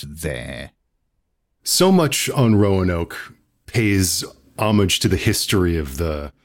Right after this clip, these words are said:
Speaker 2: colony. But, of course, in recent times, we're kind of expanding our notion of that time period. And there's lots of things named after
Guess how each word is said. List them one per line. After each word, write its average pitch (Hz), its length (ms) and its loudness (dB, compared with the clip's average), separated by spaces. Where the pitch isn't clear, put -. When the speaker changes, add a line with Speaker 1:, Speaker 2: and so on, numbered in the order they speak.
Speaker 2:
colony. 85 640 -2
But, 117 260 -2
of - 160 -2
course, 117 260 0
in 107 100 4
recent 117 340 2
times, 92 460 -2
we're 113 220 4
kind 131 160 2
of 113 60 2
expanding 139 520 2
our 110 100 4
notion 110 440 4
of 80 100 0
that 92 220 -2
time 87 320 -2
period. 85 340 -2
And 123 100 4
there's 127 140 2
lots 147 260 0
of 113 160 2
things 107 380 2
named 101 240 4
after 92 460 0